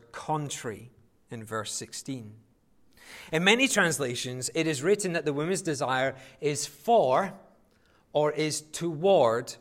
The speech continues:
her husband. The problem comes when we try to understand this word for or toward, or this word contrary in some translations, and to try and figure out what it's getting at.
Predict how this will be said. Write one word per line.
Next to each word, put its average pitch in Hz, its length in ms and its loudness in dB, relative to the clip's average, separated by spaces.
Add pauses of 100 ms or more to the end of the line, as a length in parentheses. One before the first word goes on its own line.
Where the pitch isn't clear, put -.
her 139 180 -2
husband. 143 680 -6 (1000)
The 165 100 -4
problem 240 380 6
comes 156 320 -4
when 165 120 0
we 170 80 -2
try 170 260 2
to 220 100 0
understand 170 540 -2
this 147 180 -2
word 123 240 0
for 156 420 6
or 139 240 4
toward, 143 760 -2 (640)
or 147 180 4
this 175 260 0
word 147 300 0 (160)
contrary 180 680 0
in 143 100 -4
some 147 300 -2
translations, 117 1040 -8 (480)
and 156 100 -6
to 147 80 -8
try 185 200 -6
and 180 80 -6
figure 175 320 -2
out 151 160 2
what 147 100 -4
it's 127 140 -10
getting 127 480 -4
at. - 420 -10